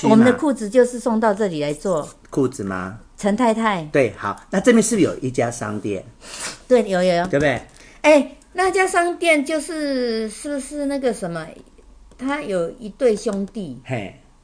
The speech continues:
Speaker 2: 然后呢？
Speaker 1: 他妈妈是外省人。
Speaker 2: 哈。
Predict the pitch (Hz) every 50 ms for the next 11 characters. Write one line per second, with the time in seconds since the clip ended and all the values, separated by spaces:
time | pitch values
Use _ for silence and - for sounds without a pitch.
0 | _ _ _ _ - _ _ _ _ _ - - - _ - 104 92 113 107 101
1 | 98 92 92 92 101 110 - - _ _ _ _ _ _ - 269 277 285 285 285
2 | 277 277 262 269 294 277 262 226 185 - 160 143 143 143 139 135 135 135 151 196
3 | 208 - _ _ - 131 123 110 98 85